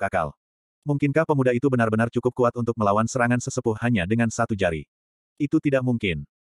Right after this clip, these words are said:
Jika pemuda itu begitu kuat, mengapa dia datang ke Sekte Fienstar? Ada banyak sekte besar yang dengan senang hati akan membawanya. Apakah dia tertarik pada Han Suang? Itu bahkan lebih tidak masuk akal. Nyonya Han adalah seorang wanita cantik,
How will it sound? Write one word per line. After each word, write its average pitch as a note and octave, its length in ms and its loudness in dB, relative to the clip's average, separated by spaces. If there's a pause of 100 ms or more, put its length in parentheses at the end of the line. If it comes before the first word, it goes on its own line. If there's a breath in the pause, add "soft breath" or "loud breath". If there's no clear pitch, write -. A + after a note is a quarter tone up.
(140)
Jika C#3+ 240 2
pemuda C3+ 320 2
itu C3 160 0
begitu A#2 240 0
kuat, A#2 260 2 (220)
mengapa C3 320 2
dia C#3 80 2
datang A2 260 2
ke A2 140 -4
Sekte C3+ 340 -2
Fienstar? F2 540 -4 (480)
Ada D3 240 2
banyak C3+ 240 2
sekte C3 240 0
besar A#2 320 0
yang A#2+ 80 2
dengan G#2+ 240 2
senang B2 240 -2
hati A#2 320 -2
akan A2 320 0
membawanya. F2 400 0 (500)
Apakah D3 400 0
dia C#3 160 2
tertarik A#2+ 320 0
pada A2 320 0
Han C#3 80 0
Suang? F2 400 -2 (240)
Itu D3+ 240 0
bahkan C#3 240 2
lebih C3 240 2
tidak A#2+ 240 0
masuk B2 320 0
akal. E2+ 320 -2 (220)
Nyonya C#3+ 340 2
Han C#3+ 160 0
adalah B2 180 4
seorang A#2 300 2
wanita A2 320 2
cantik, A2+ 340 0